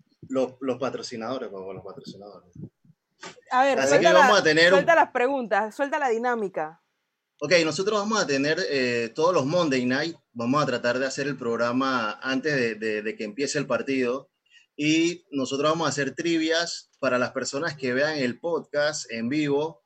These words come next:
Speaker 1: Vamos a hacer trivias sobre, sobre cosas que van a pasar en el, en el Monday Night Props, como quién anota el primer T D, cuál va a ser el primer coreback que se lesiona. No, mentira, ya Garoppolo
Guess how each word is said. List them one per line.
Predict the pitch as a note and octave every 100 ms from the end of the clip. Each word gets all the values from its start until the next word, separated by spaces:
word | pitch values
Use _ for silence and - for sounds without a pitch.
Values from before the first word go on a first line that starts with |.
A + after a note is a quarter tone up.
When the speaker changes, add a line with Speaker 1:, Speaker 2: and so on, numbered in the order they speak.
| _
Speaker 1:
Vamos | A2 C3+
a | C3+
hacer | C3 B2+
trivias | D#3+ E3 E3 E3+ E3
sobre, | - - B2+ A#2 A2+ G#2+
sobre | - B2 A#2
cosas | A#2+ C3+ D3+
que | B2+
van | B2
a | B2
pasar | - B2+
en | C3+
el, | A#2+ A2
en | A2+
el | A2
Monday | B2 C3+ C3
Night | C3 B2
Props, | C3 C3+ C#3 - - - -
como | - A#2+ A#2+ A#2
quién | C3+
anota | C3 C3
el | C3+
primer | A#2+ A#2+ A2+
T | A#2+
D, | B2 C#3 C#3 C#3 C3+ B2
cuál | B2+ B2+
va |
a |
ser | A#2+ C3 C3
el | C3 B2 A2 _ _
primer | B2+ B2+ C3
coreback | C3+ C#3 C3
que | B2
se | A#2
lesiona. | A2 A2 B2+
No, | B2
mentira, | A#2 G#2+ G#2+ G2 -
ya | A#2
Garoppolo | A#2+ B2 B2 B3 -